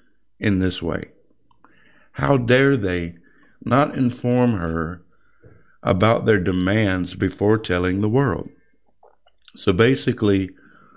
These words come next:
what Pier-, Piers Morgan is saying is these two privileged whiners are crying to the world before they even go to the Queen and ask the Queen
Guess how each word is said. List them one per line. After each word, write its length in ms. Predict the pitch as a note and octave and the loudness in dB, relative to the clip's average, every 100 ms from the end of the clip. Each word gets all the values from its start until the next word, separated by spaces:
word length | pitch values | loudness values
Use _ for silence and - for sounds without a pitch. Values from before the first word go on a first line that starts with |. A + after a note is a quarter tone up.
| _ _ - | _ _ -4
what 240 | A#2+ C#3+ | -2 0
Pier-, 400 | C3 B2+ A2+ - - | 2 2 2 -6 0
Piers 320 | B2+ A#2+ A2 | 2 2 2
Morgan 400 | G#2+ A#2+ G#2+ G2 | 2 2 2 -2
is 120 | G2 | -4
saying 380 | - F#2+ F#2+ F#2+ | -4 -4 -4 -8
is 160 | - | -8
these 220 | - G#2+ - | -6 -8 -2
two 200 | B2+ C3+ | -2 -2
privileged 760 | - A#2+ A2 A2 G#2+ - - _ _ - _ _ _ | 0 0 0 0 -2 -6 -18 _ _ -20 _ _ _
whiners 840 | - G2+ A#2 A2+ G2 F2 E2+ - - _ _ _ _ _ _ _ _ _ _ _ _ _ _ _ _ - | -2 2 4 2 0 -2 -6 -8 -12 _ _ _ _ _ _ _ _ _ _ _ _ _ _ _ _ -6
are 100 | E2+ | -6
crying 640 | - A2 A#2+ C#3 C3+ A#2 | -2 0 2 4 2 2
to 140 | A2 A#2 | 0 0
the 100 | G2 | 0
world 460 | F#2 A2 A#2+ G2 | 2 4 4 2
before 320 | F#2 F2+ G#2+ A2 | 0 0 0 2
they 100 | A2 | 2
even 360 | G#2+ G2+ G2 | 0 -2 -2
go 180 | G2 A2 | 2 4
to 80 | A2 | 4
the 100 | G2 | 0
Queen 460 | - A2 A#2 G2+ | -2 -2 0 0
and 100 | F#2 | -2
ask 320 | G2 G#2+ - - | -2 -4 -6 -10
the 80 | |
Queen 680 | F2+ - G#2+ A2+ G2 F2 E2+ | -10 -6 -4 -2 -2 -4 -8